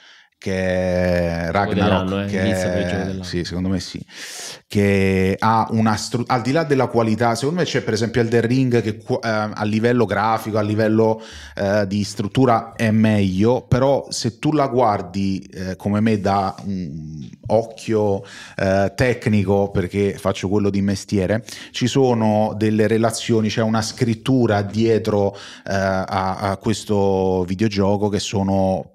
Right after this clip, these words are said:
Speaker 1: paragonabili alle serie T V, ai film di alta qualità. E se tu ci pensi, l'industria dei, dei videogiochi, eh, fattura più del, dell'industria cinematografica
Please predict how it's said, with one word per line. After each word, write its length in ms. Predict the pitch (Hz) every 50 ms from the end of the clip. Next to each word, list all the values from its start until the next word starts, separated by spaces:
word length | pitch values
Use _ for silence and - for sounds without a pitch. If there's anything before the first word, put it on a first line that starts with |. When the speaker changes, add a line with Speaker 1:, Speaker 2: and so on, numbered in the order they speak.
| _ _
Speaker 1:
paragonabili 600 | 98 92 98 87 95 92 98 101 92 98 90 98
alle 540 | 92 90 90 90 87 87 90 90 92 90
serie 280 | 85 - 101 92 92 92
T 120 | 90 95
V, 280 | 78 85 101 113 110 95
ai 100 | 87 87
film 440 | - - 95 92 92 92 92 90 87 - - - - - -
di 120 | - 110
alta 280 | 113 113 113 110 113 101
qualità. 420 | 92 101 98 98 95 117 98 - - - - - -
E 100 | - 107
se 160 | - 120 110
tu 100 | - 139
ci 160 | 123 - -
pensi, 400 | 113 131 120 107 98 - - 104
l'industria 1000 | 101 104 117 127 123 127 147 139 107 - - - - 95 101 101 95 90 87 - _
dei, 680 | - 101 107 113 110 107 110 110 110 104 101 101 104
dei 140 | 98 107 107
videogiochi, 920 | 101 110 107 104 113 110 101 110 120 123 131 127 127 139 143 143 147 143 147 - - - - -
eh, 300 | - 104 101 101 98 98 92
fattura 680 | - - - 107 101 - - - 113 117 120 123 120 120
più 280 | - - - 107 107
del, 1040 | 104 101 104 101 95 98 98 95 92 92 92 92 90 90 87 87 87 87 87 87 85 85
dell'industria 520 | 90 92 90 98 107 104 - - 110 104
cinematografica 1000 | 98 - - 101 104 101 92 90 85 92 90 104 101 90 85 - 82 73 82 78